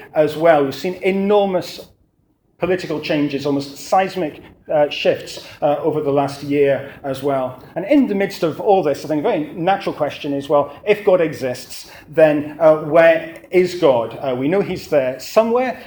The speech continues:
but we maybe aren't sure, uh, what God is up to in the midst of everything. And what does he expect from me? Are there opportunities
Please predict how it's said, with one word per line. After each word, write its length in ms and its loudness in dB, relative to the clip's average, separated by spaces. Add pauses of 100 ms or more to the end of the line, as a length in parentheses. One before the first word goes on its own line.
(160)
but 140 6
we 100 4
maybe 320 2
aren't 360 0
sure, 580 0 (100)
uh, 60 4
what 260 2
God 180 4
is 320 -2
up 180 0
to 120 -4
in 80 -2
the 80 -4
midst 300 -6
of 60 -4
everything. 260 0
And 80 -4
what 100 0
does 140 -8
he 60 4
expect 400 0
from 260 -6
me? 480 -4 (220)
Are 200 2
there 320 4
opportunities 1080 -2